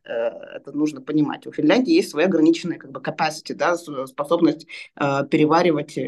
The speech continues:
количество лю-, пе-, пересекающих границу. А, там есть свои люди, которые ездят более-менее регулярно через эти погранпосты, а тут ещё вот просители.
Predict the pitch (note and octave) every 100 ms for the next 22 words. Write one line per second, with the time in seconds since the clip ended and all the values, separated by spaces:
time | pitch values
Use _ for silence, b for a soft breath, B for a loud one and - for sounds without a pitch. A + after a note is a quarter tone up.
0 | A#2 C#3+ D3+ - D#3+ C#3+ B2+ - - -
1 | D3+ D3+ C#3+ D3 C3+ D3+ D#3 C#3+ - -
2 | b b b _ _ - B2+ B2 A#2 G2+
3 | C2+ G#1 G1+ G1+ G1+ - C#3+ D3+ D3+ D3+
4 | G3+ B3 F#3+ E3 D3+ D3+ C#3+ C#3+ D3 D3
5 | C#3 C#3 C#3 C3 - C#3+ C3 B2 B2+ B2+
6 | C3+ C3 - C3 C3 C3+ - - - -
7 | E3 D3+ - - - D#3 - - -